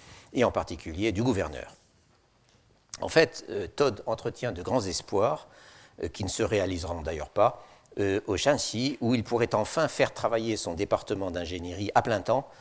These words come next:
euh, sans être nécessairement lié par les circonstances de famine, euh, autrement dit sans risquer périodiquement d'avoir à congédier son personnel, euh, et son équipe,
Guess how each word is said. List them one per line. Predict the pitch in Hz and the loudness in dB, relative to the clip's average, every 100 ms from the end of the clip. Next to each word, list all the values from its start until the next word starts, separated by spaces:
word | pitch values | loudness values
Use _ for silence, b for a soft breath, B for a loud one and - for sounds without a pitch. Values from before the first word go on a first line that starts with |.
| B B B | B B B
euh, | 98 101 101 | 2 4 4
sans | - 131 120 | 2 4 4
être | 120 113 | 2 0
nécessairement | 101 - - 92 87 123 | 0 -2 -2 -2 0 0
lié | 101 101 110 | 0 2 2
par | 107 90 | 2 0
les | 85 | -2
circonstances | 85 90 - 85 - 85 | -4 -6 -6 -8 -6 -6
de | 76 | -8
famine, | 78 85 82 123 151 - B B B - | -8 -6 -4 -4 -4 -10 B B B -2
euh, | 95 | 0
autrement | 107 123 104 | 0 2 2
dit | 107 131 | 2 0
sans | - 127 | 0 0
risquer | 113 - - 127 | 0 -6 0 0
périodiquement | - 117 107 95 90 110 135 156 | 4 2 2 -2 -4 -2 -2 -2
d'avoir | 117 98 95 104 | -4 -4 2 0
à | 85 | 0
congédier | - 139 110 117 | -2 -2 0 -2
son | 120 92 | -4 -2
personnel, | 87 - 85 92 135 139 B B B - - | -4 -4 -4 -2 -4 -6 B B B -10 -4
euh, | 90 90 87 90 90 | -2 0 -2 -2 -2
et | 90 | -2
son | - 90 | -4 -4
équipe, | 85 - 156 - | -6 -4 -6 -6